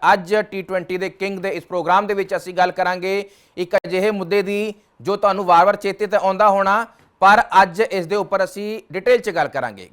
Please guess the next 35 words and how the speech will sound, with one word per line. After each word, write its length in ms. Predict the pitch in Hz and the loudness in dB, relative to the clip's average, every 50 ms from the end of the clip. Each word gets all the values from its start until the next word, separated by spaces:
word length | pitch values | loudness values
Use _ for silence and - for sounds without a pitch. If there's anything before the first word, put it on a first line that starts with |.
| 107 | -2
ਗੱਲ 160 | 156 190 214 226 | 0 0 0 0
ਕੀ 260 | - 226 233 220 220 | -4 -6 -2 0 2
ਹੈ 140 | 214 220 240 233 _ _ _ _ _ _ _ | 2 2 0 -4 _ _ _ _ _ _ _
ਕਿ 100 | 208 226 | -14 -14
ਕੀ 500 | 220 _ - 214 233 247 254 262 254 - _ _ _ - | -14 _ -12 -10 -8 -6 -6 -8 -8 -12 _ _ _ -6
ਆਸਟ੍ਰੇਲੀਆ 640 | 180 180 185 - - 202 196 196 202 208 220 220 220 | -6 -6 -6 -8 -8 -8 -6 -6 -4 -2 0 0 0
ਨੂੰ 220 | 220 214 220 220 208 | 0 -2 -6 -6 -6
ਸ਼ਰਾਪ 400 | - - 190 185 185 196 202 202 | -4 -2 2 4 4 2 2 0
ਲੱਗ 180 | 202 208 190 | 0 -2 0
ਗਿਆ 140 | 175 214 214 | 0 0 0
ਹੈ? 60 | 175 | 0
ਹੁਣ 100 | 160 175 | -2 -6
ਤੁਸੀਂ 220 | - 180 190 196 185 | -10 -12 -14 -10 -6
ਕਹੋਗੇ 280 | 214 214 220 208 208 | -2 -2 -2 -2 -4
ਕਿ 100 | 208 220 | -8 -12
ਖੇਡ 340 | 180 - - 190 196 208 196 | -12 -8 -6 -4 -4 -4 -4
ਤੇ 100 | 208 208 | -6 -8
ਸ਼ਰਾਪ 300 | 190 202 196 190 190 190 | -6 -2 0 0 0 0
ਦਾ 100 | 190 214 | -2 -6
ਕੀ 140 | 220 226 220 | -8 -6 -6
ਲੈਣਾ 200 | 208 190 175 151 | -4 -4 -4 -6
ਦੇਣਾ 160 | 143 135 120 | -6 -8 -10
ਹੈ? 120 | 90 85 - _ _ _ _ _ - | -10 -14 -18 _ _ _ _ _ -4
ਉਹ 120 | 202 226 - | -2 -2 0
ਇਸ 160 | 208 233 226 - | -2 -4 -4 0
ਕਰਕੇ 420 | - 247 233 - - 240 214 190 | 0 0 0 0 -2 -2 0 0
ਹੈ 280 | 180 175 190 214 226 _ _ _ _ _ | 2 0 0 -4 -6 _ _ _ _ _
ਕਿਉਂਕਿ 400 | - 196 220 208 208 233 254 247 | -8 -6 -6 -6 -8 -10 -10 -10
ਜਦੋਂ 360 | 190 143 180 180 180 220 233 226 | -6 -4 -4 -2 -2 -2 -4 -4
ਤੋਂ 420 | 226 240 233 233 233 240 240 240 - - _ _ _ _ 113 | -4 -4 -4 -2 -2 -2 -2 -4 -6 -10 _ _ _ _ -8
ਦੋ 320 | 110 170 208 240 233 196 | -2 0 2 2 2 2
ਹਜ਼ਾਰ 340 | 196 180 214 208 208 208 208 | 2 2 4 4 4 4 2
ਤੇਈ 380 | 196 - - 202 196 208 220 208 | 0 -4 -6 -4 -4 -4 -6 -4
ਦੇ 140 | 185 208 | -4 -2
ਵਿੱਚ 340 | 196 196 196 190 196 - 208 | -2 -2 -4 -6 -6 -2 2